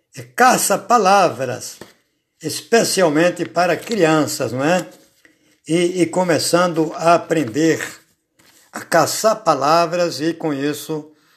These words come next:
ser evangelizado. Que maravilha, que bom! Não seria que esse caça-palavras,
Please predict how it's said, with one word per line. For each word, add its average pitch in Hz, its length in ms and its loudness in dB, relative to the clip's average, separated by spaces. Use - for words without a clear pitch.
ser - 640 2
evangelizado. 143 1700 2
Que 240 180 8
maravilha, 139 720 -2
que - 200 0
bom! 127 380 -4
Não 208 220 0
seria 185 440 4
que 156 380 2
esse 151 360 -2
caça-palavras, 131 1120 -2